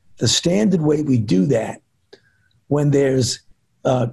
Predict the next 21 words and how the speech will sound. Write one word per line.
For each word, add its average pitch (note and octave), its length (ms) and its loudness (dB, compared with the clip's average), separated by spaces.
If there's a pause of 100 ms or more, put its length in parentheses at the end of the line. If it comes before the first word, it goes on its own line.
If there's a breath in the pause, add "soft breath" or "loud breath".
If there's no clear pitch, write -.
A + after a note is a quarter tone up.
constraints E3+ 800 0
on C3+ 360 0
total F3+ 380 -2
availability A2+ 920 -2 (640 soft breath)
is C3 160 2
that C#3+ 260 0
the C3+ 80 0
Centers D#3+ 420 0
for D3 80 -2
Disease C3+ 420 0
Control C3 440 -2
and A#2+ 100 0
Prevention C3 500 0
in A#2+ 80 2
the A#2+ 80 2
United B2 340 2
States B2+ 400 -2
has B2+ 260 0
an B2 120 2
advisory C3 680 0
committee A#2+ 540 -2